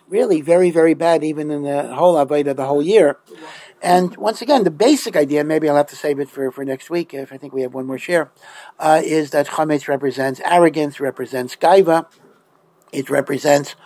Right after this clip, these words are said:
also inertia, because when water hits flour, you don't have to do anything to make it chametz. Uh, uh, it, it happens by itself. You don't need yeast. You don't need a starter.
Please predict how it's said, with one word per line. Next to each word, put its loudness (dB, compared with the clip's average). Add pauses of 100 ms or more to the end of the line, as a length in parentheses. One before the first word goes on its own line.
(140)
also 4
inertia, 0 (500)
because 0
when 0
water 4
hits -2
flour, 2 (1000)
you 4
don't 2
have 0
to -10
do 6
anything -2
to -6
make -2
it -8
chametz. -8
Uh, 0 (240)
uh, 0 (120)
it, -8 (160)
it 2
happens 2
by 4
itself. 2
You -2
don't 2
need 2
yeast. 2
You -4
don't 0
need -2
a -6
starter. 0